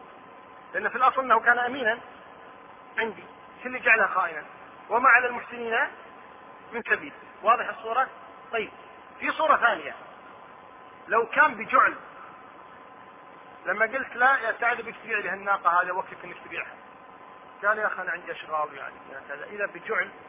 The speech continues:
تعطيني خمسين دينار، أربعين دينار، ممكن أبيعها لك. فقلت له: "أبشر، ها، هات خمسين دينار، يلا، بيعها، لك خمسين دينار عندك". وجاء وقال: "بعت وسلمتك وعطني الخمسين".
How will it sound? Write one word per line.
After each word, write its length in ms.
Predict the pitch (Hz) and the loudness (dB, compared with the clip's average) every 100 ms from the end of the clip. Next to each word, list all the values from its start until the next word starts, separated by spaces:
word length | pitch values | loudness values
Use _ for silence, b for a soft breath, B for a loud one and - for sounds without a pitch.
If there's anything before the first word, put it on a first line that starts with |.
| - - - - - - - - - - | -20 -20 -20 -20 -20 -20 -20 -20 -16 -10
تعطيني 320 | 143 180 156 | -10 -10 -14
خمسين 360 | 147 143 156 | -16 -16 -18
دينار، 280 | 143 143 147 | -14 -8 -6
أربعين 320 | 139 127 139 | -6 -10 -14
دينار، 260 | 139 147 233 | -12 -10 -8
ممكن 360 | 269 180 156 156 | -8 -10 -12 -12
أبيعها 360 | 185 180 139 - | -12 -10 -10 -10
لك. 100 | - - - - - - - - - - - | -16 -20 -20 -20 -20 -20 -20 -20 -20 -12 -6
فقلت 240 | 202 - | -6 -6
له: 60 | 220 | -8
"أبشر، 200 | - 156 | -8 -14
ها، 140 | 165 - | -14 -14
هات 80 | 170 - | -16 -16
خمسين 240 | 160 - - | -20 -20 -20
دينار، 160 | - - | -20 -18
يلا، 100 | - - - - - - | -18 -18 -20 -20 -20 -14
بيعها، 240 | 170 - - - - - 214 | -14 -14 -20 -20 -20 -18 -14
لك 80 | - | -10
خمسين 300 | 202 196 180 | -10 -10 -10
دينار 160 | 147 | -10
عندك". 240 | 131 123 - - - - - | -10 -12 -16 -16 -20 -20 -14
وجاء 260 | 208 202 285 | -4 2 4
وقال: 180 | 269 247 - - - - - - | 4 -2 -4 -18 -20 -20 -8 0
"بعت 220 | 247 226 | 0 0
وسلمتك 560 | 233 214 208 254 254 233 | -4 -6 -8 -8 -6 -4
وعطني 220 | 214 214 | -4 -4
الخمسين". 400 | - 165 - | -10 -10 -14